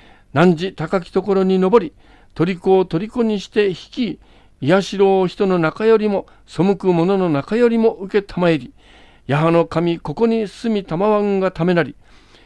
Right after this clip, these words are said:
日々に我らの荷を置いたもう主、我らの救いの神は褒むべきかな。神はしばしば我らを助けたまえる神なり。死より逃れうるは主エホバによる。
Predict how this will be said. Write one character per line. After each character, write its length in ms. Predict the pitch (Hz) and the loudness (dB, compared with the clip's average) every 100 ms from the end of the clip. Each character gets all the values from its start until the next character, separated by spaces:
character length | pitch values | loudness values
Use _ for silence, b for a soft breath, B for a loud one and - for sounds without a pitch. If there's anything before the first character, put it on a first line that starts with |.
| b | b
日 140 | 175 | 0
々 100 | 208 | 2
に 200 | 190 190 | 2 2
我 240 | 160 180 180 | 0 0 2
ら 140 | 175 | 2
の 140 | 165 | 2
荷 140 | 165 202 | 2 2
を 180 | 180 - | 0 -2
置 140 | 160 | -4
い 60 | 196 | -2
た 140 | 196 | -2
も 220 | 190 185 170 | 0 -2 -2
う 60 | |
主、 320 | 151 - 208 b b b - | -8 -8 -10 b b b 0
我 180 | 180 | 2
ら 100 | 208 | 2
の 180 | 185 180 | 2 -2
救 320 | - - - | -6 -10 -4
い 80 | 233 | -2
の 140 | 214 190 | -2 -2
神 300 | 190 190 170 | -4 -2 -2
は 140 | 160 | -4
褒 240 | - - | -6 2
む 100 | 240 | 2
べ 120 | 196 185 | 4 0
き 120 | - | -2
か 120 | 165 | -10
な。 120 | - - b b b b | -10 -18 b b b b
神 240 | - 151 151 | -2 0 2
は 140 | 156 | -2
し 160 | - 208 | -6 -8
ば 100 | 180 | -6
し 120 | 180 | -4
ば 120 | 160 | -4
我 200 | 175 196 | -2 -2
ら 120 | 170 | -2
を 100 | 165 | -4
助 300 | - 147 - | -6 -10 -10
け 40 | 233 | -8
た 120 | 180 | -4
ま 140 | 196 | -2
え 80 | 190 | -2
る 100 | 180 | -4
神 280 | - 226 220 | -4 -4 -2
な 100 | 165 | -4
り。 120 | - _ b b b | -8 _ b b b
死 240 | - - 208 | -16 -8 -2
よ 120 | 190 | -2
り 120 | 180 | -2
逃 280 | 165 160 208 | -2 -2 -2
れ 120 | 214 | -2
う 120 | 196 | -2
る 120 | 190 185 | -4 -4
は 140 | 165 | -4
主 280 | - - - | -8 -12 -10
エ 140 | 151 202 | -4 0
ホ 120 | 220 | 0
バ 120 | 202 | -2
に 140 | 165 | -4
よ 100 | 165 | -2
る。 160 | 165 | -4